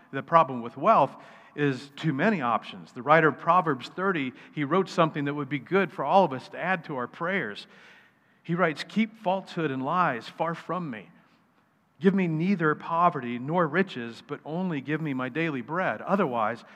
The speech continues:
I may have too much and disown you and say, 'Who is the Lord?' Or I may become poor and steal and so dishonor the name of my God. The, the writer of Proverbs understood that money and wealth is a distraction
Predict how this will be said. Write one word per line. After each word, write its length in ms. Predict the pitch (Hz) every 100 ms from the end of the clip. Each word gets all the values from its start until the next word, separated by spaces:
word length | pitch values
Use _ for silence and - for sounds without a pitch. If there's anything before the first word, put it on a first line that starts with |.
| - -
I 80 | 147
may 140 | 165
have 220 | 160 139
too 160 | - 147
much 320 | 156 196 -
and 100 | 127
disown 460 | 131 - 156 196 151
you 180 | 113 113 - -
and 100 | 131
say, 200 | - 139
'Who 400 | 143 202 170 139 -
is 180 | - 147
the 80 | 127
Lord?' 400 | 127 180 156 135
Or 160 | 139 156
I 60 |
may 120 | 156
become 360 | 143 139 147 139
poor 280 | - 190 175
and 140 | 127
steal 460 | - - 190 175 123
and 100 | 120
so 160 | 156
dishonor 640 | 139 135 156 180 160 117 98 - _ _
the 80 | 135
name 220 | 143 147
of 80 | 135
my 180 | 131 120
God. 420 | 156 180 104 90 - - -
The, 160 | 151 143
the 120 | 143
writer 240 | 139 175
of 100 | 135
Proverbs 540 | - 185 196 143 123 139
understood 600 | 135 131 - 208 160 117
that 120 | 120
money 300 | 131 175 165
and 120 | 127
wealth 260 | 143 170 165
is 120 | 127
a 80 | 131
distraction 800 | 123 - 170 196 180 - 113